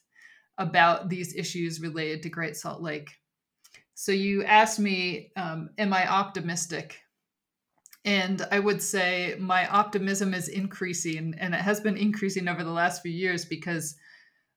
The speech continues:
there now are a lot of conversations about Great Salt Lake and its wetlands and what is important about them and what the economic significance is of this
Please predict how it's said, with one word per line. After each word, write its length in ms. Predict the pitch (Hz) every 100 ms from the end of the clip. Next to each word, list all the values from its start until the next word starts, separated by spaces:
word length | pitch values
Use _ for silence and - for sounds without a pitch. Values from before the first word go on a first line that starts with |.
| _
there 300 | 165 196 185
now 320 | 175 175 208
are 260 | 208 180 -
a 60 | 175
lot 320 | 175 180 202
of 100 | 202
conversations 960 | 202 170 175 - 185 185 165 156 160 -
about 520 | 165 165 156 - 170
Great 220 | 175 -
Salt 220 | - 151
Lake 300 | 202 214 214
and 160 | - 170
its 160 | - 180
wetlands 540 | 202 190 185 180 170 175
and 360 | 170 160 156 156 175
what 400 | 160 160 196 190
is 100 | 175
important 440 | 165 - 214 196
about 320 | 190 185 185
them 360 | 185 180 175 175 -
and 320 | 180 160 160
what 220 | 160 175 -
the 160 | 151
economic 600 | 165 165 160 165 165 -
significance 920 | - 160 175 190 220 214 214 - - _ - - - _ _
is 400 | - 190 196 202
of 220 | - 180 147
this 340 | 165 -